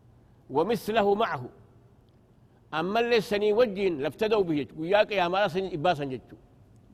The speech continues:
"أولئك لهم سوء الحساب." Saniif ammoo gaafii hamtuu jira.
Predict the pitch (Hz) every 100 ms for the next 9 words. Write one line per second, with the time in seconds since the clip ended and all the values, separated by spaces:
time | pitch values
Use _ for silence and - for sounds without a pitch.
0 | - - - - - - _ _ _ _
1 | - 113 139 156 147 143 135 131 139 120
2 | 110 - 95 - - - - - - -
3 | 123 147 151 165 151 135 127 156 151 165
4 | 135 160 185